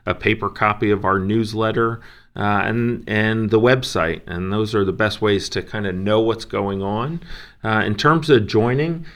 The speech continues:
we're not a membership-based organization. So we really, it's really important for us that we are open to everyone. And when we think about that, you know, when I talk to, to colleagues working with older adults in the community, we really serve,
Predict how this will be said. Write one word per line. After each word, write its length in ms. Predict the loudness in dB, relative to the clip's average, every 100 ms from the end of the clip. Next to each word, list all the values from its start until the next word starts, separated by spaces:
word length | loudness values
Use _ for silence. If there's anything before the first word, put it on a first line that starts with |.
| -8
we're 140 | 4 6
not 260 | 6 4
a 60 | 4
membership-based 960 | 6 6 4 2 2 2 4 2 2 0
organization. 880 | 2 2 0 0 0 0 -4 -6
So 180 | -4 0
we 120 | 0
really, 420 | 0 2 4 6 4
it's 160 | 2
really 220 | 0 2
important 460 | 0 0 0 0 -4
for 200 | -2 0
us 240 | -2 -2
that 220 | -4 -2 0
we 180 | 2
are 240 | 2 2 0 0
open 400 | 0 0 -4 -4
to 200 | -8 -10 -14 -10
everyone. 880 | -6 -4 -4 -4 -4 -4 -8 -8 -12 -16 -20 _ -4
And 380 | -2 0 0
when 160 | 0 2
we 120 | 2
think 260 | 2 -2 -2
about 320 | -2 -2 -2
that, 300 | -2 -2 -4 -12 -16 -8
you 180 | -2
know, 140 | 0 0
when 140 | -2
I 100 | -4
talk 340 | -2 -2 -2 0
to, 280 | 0 0 -2 -4
to 220 | -2 -2
colleagues 680 | -4 -2 0 2 0 -4 -14 -18 -20 _ _
working 520 | 4 6 6 2 2
with 160 | 2 2
older 300 | 2 2 2
adults 420 | 0 0 -2 -4
in 240 | -8 -4 -2
the 80 | -4
community, 680 | -4 -2 0 2 2 0
we 160 | -2 -2
really 340 | 0 2 2
serve, 540 | 0 0 0 0 -6